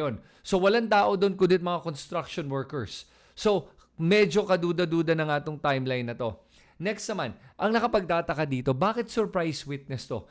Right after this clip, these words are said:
Bakit hindi nagbigay ng courtesy sa Senado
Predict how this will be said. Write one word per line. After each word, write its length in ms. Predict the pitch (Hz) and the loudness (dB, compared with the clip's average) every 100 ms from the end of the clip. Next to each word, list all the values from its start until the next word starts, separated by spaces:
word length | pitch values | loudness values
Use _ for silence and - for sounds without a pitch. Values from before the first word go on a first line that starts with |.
| _ | _
Bakit 320 | 165 196 220 | 0 0 2
hindi 200 | 208 208 | 0 0
nagbigay 380 | 202 170 175 175 | -2 -2 -2 -2
ng 120 | 175 | -4
courtesy 680 | 151 165 170 180 147 127 110 | -6 -4 -4 -4 -4 -4 -4
sa 140 | 110 151 | -6 -4
Senado 580 | - 151 143 127 117 | -2 0 0 0 -4